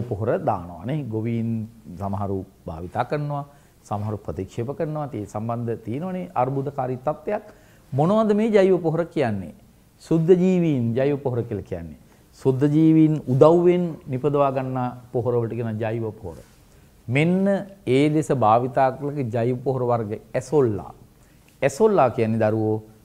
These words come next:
ජලජ මීවන වර්ගයක්. ඇසොල්ලා කියන්නේ ජලජ මීවන වර්ගයක්. මේ ජලජ මීවන වර්ගයේ එක්ක සහජීවීව ජීවත් වෙන සයනෝ බැක්ටීරියාවන්.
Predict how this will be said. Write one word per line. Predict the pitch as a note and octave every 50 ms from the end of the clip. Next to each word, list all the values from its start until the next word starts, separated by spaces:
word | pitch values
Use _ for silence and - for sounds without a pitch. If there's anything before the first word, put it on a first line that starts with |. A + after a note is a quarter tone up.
| - _
ජලජ | B2+ A#2 G#2+ C#3 C3 C#3 D3 D#3 E3 D#3+ F#3+ G3 F3
මීවන | C#3 C3 C#3+ D#3 D#3+ D#3 D3 C#3+ D3+
වර්ගයක්. | B2+ G#2 F#2 F2+ F2+ E2 - - - _ - _ _ _ _ _ _ _ _ _ _ _ _ _ _ _ _ _ _ _ _ _ -
ඇසොල්ලා | A2+ - - C3+ C3 B2+ A#2+
කියන්නේ | A#2+ - A#2+ B2 D3 D#3+ D#3 C3+ A2 A#2
ජලජ | A2+ G#2+ B2 A#2 A#2+ B2+ B2+ B2+ D#3+ D#3+ C3+ A#2
මීවන | A#2 B2+ D3 D#3+ D#3 D3 C#3+ C#3+
වර්ගයක්. | B2+ A2 G#2+ G#2 F#2 F2 - - - - _ _ _ _ _ _ _ _ _ _ _ _ _ _ _ -
මේ | A#2 C3+ D#3+ F3+ G#3 A#3 G3+
ජලජ | C#3+ A#2 B2+ A#2 B2+ D3 D#3+ D#3+ F3+ E3+
මීවන | D3+ C#3 C3+ C#3 C#3+ C#3+ D3 D3 C#3
වර්ගයේ | A#2+ G#2+ G#2 A2 A#2+ B2 A#2 A2 G2+ G2 F#2 A2+ F#3 - B4+ - - - _ _ _ _ _ _ _ _ _
එක්ක | D3+ F3 E3+ - - - B2 F#2+ - - -
සහජීවීව | - - C#3 A#2+ C#3+ G3+ A3+ G#3 F#3+ F#3 D#3 C3 A#2 A2+ A2 A2 A2 A2+ A2+ A2+ A2+ - - - _ _ _
ජීවත් | - A#2+ C#3+ D#3+ D3 C#3 C#3 C#3 -
වෙන | B2+ A#2+ A#2 A2+ A2 -
සයනෝ | - - - C3 C3 C3+ C#3 C#3 C3 A#2+
බැක්ටීරියාවන්. | A#2+ A#2 A#2+ - - A#2 G#2+ G2+ G2+ F#2 F2 D#2+ D2+ C#2+